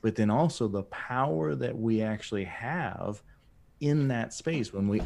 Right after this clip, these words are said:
operate in identity, it's limitless power,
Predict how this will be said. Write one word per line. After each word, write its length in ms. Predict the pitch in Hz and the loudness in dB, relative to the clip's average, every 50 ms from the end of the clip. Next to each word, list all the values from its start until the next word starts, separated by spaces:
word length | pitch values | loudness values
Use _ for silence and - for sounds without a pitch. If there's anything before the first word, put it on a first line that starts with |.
| - | -2
operate 460 | - 113 123 131 - 143 127 120 113 113 | -2 -4 -4 -2 2 2 4 4 4 2
in 100 | 107 104 | 2 2
identity, 680 | 101 95 90 85 101 131 170 156 117 92 87 87 - - - - - - - - | 0 0 0 0 0 0 0 0 -2 -2 -4 -4 -8 -12 -20 -20 -20 -20 -16 -4
it's 300 | - 123 107 - - - | -2 0 0 0 -2 -4
limitless 680 | 101 95 98 107 131 170 190 - - - 113 98 90 - | -2 0 4 4 6 6 6 6 4 -2 -4 -6 -8 -8
power, 580 | - - - 104 95 92 92 85 85 90 95 | -12 -10 -8 -8 -6 -6 -6 -6 -6 -8 -10